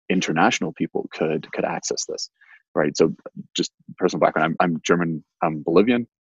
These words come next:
um, but I spent some time living in, in the States as well. Um, so I know, I know what it's like on, on the European side, and something that for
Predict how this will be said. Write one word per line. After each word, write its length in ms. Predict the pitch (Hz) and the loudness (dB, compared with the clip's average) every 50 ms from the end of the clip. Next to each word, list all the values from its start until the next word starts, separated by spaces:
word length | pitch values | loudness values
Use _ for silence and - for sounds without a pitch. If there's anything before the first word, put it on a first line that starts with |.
| _ _ _ _ - | _ _ _ _ -4
um, 380 | 85 80 78 76 71 71 - - _ _ | -2 -2 -2 -2 -6 -6 -10 -14 _ _
but 100 | - 80 | -2 0
I 20 | 78 | 0
spent 300 | - - 85 82 78 - | 0 -2 -2 -2 0 2
some 120 | 85 85 | 2 2
time 220 | - - 76 73 | 2 2 0 0
living 220 | 73 76 76 76 78 | 0 -2 -2 -2 -2
in, 180 | 71 69 - - | -2 -4 -4 -2
in 100 | 76 73 | 0 0
the 80 | 71 | 0
States 300 | - - - 78 76 - | 2 4 6 6 6 6
as 140 | 82 78 - | 4 4 6
well. 240 | 80 80 80 80 - - - - - - - _ - | 8 6 6 6 2 -2 -18 -20 -20 -20 -14 _ 0
Um, 280 | 85 80 80 80 78 | 2 4 4 6 4
so 220 | 73 - 90 85 - | 6 10 10 10 10
I 140 | - 117 | 10 8
know, 240 | 120 110 101 95 90 80 - - - - - 87 | 8 6 6 6 4 2 -2 -16 -20 -10 -4 -2
I 80 | 90 | 0
know 80 | 90 85 | 0 2
what 100 | 80 78 | 0 -2
it's 160 | 76 - - | -2 -4 -4
like 220 | 85 80 80 - | -2 -2 -2 -2
on, 200 | 80 78 73 73 73 - - | -4 -6 -6 -8 -12 -10 -10
on 100 | 80 76 | -8 -6
the 80 | 76 | -6
European 400 | 76 80 82 85 - - 117 101 | -4 -4 -4 -4 -2 0 0 0
side, 280 | 85 - - - 73 - | 0 -2 -4 -4 -4 -4
and 160 | - 85 87 - | -4 -4 -4 -2
something 360 | - - 101 98 - 90 87 | 0 0 2 2 2 0 0
that 180 | 87 85 78 - - | 0 0 -2 -2 -2
for 300 | - 98 87 80 76 | 2 4 4 4 4